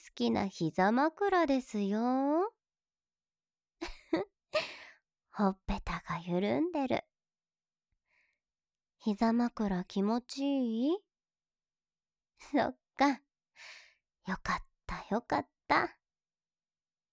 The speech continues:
なんだか新鮮ね、このアングル。こんな近くでじっくり横顔見る機会とかなかなかないもの。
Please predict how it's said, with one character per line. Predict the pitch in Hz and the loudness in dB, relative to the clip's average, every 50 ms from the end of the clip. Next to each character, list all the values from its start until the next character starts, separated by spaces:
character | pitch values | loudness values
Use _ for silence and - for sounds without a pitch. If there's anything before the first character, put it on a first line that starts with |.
| _ _ _ _ _ _ _ _ _ _ _ _ _ _ _ _ _ _ _ _ _ _ _ _ _ _ _ _ _ _ _ _ _ _ | _ _ _ _ _ _ _ _ _ _ _ _ _ _ _ _ _ _ _ _ _ _ _ _ _ _ _ _ _ _ _ _ _ _
な | 185 175 180 190 190 185 | -2 0 2 2 2 2
ん | 180 175 165 | 0 -2 -4
だ | 165 156 - | -6 -8 -8
か | - - 160 151 | -8 -8 -8 -8
新 | - - - - 190 202 214 226 | -6 -6 -2 0 0 0 0 -2
鮮 | - - 277 277 277 277 285 285 | -2 0 0 2 2 2 2 2
ね、 | 285 302 330 339 330 - - _ _ _ _ _ _ _ _ _ _ _ | 4 4 4 2 2 0 -6 _ _ _ _ _ _ _ _ _ _ _
こ | - 240 220 160 143 | 0 2 2 2 2
の | 160 156 156 | 0 -2 -2
ア | 170 170 160 160 165 | -2 -2 0 0 0
ン | 180 185 | 0 0
グ | 185 208 214 226 | 0 2 0 2
ル。 | 214 254 - - - - _ _ _ _ _ _ _ _ _ _ _ _ _ _ _ _ _ _ _ _ _ _ _ _ _ _ _ _ _ _ _ _ _ _ _ _ _ _ - | 2 0 0 -2 -4 -8 _ _ _ _ _ _ _ _ _ _ _ _ _ _ _ _ _ _ _ _ _ _ _ _ _ _ _ _ _ _ _ _ _ _ _ _ _ _ -4
こ | 202 196 | -2 0
ん | 202 220 233 247 | 0 0 0 0
な | 247 247 247 | 0 0 0
近 | - - - - - - 262 262 | -2 -4 -8 -6 -2 0 0 0
く | 262 - 220 | 0 -2 -4
で | - - 185 180 - | -2 -2 -2 -2 -4
じ | - - 196 | -6 -6 -6
っ | 190 - _ _ _ _ _ _ | -6 -8 _ _ _ _ _ _
く | - 247 277 | 0 0 2
り | 277 311 285 | 2 2 2
横 | 269 254 240 - 254 247 240 | 2 0 0 -2 -4 0 2
顔 | 247 247 254 254 247 | 2 4 4 4 2
見 | 254 262 262 | 2 2 2
る | 254 240 - | 0 -2 -4
機 | - - - | -8 -14 -6
会 | - 233 220 220 214 - | -4 -2 -2 -2 -2 -4
と | - 202 190 | -6 -8 -8
か | - _ - 180 170 165 165 165 160 | -8 _ -8 -8 -6 -4 -4 -4 -4
な | 160 160 160 | -4 -6 -6
か | - - 185 185 | -8 -6 -6 -4
な | 190 202 220 | -2 -2 -2
か | - - 247 247 | -2 -2 -2 0
な | 247 240 247 269 294 | 2 2 2 2 2
い | 320 | 2
も | 320 330 339 330 | 2 2 2 2
の。 | 285 262 247 233 214 202 185 180 | 2 2 2 2 2 0 -2 -6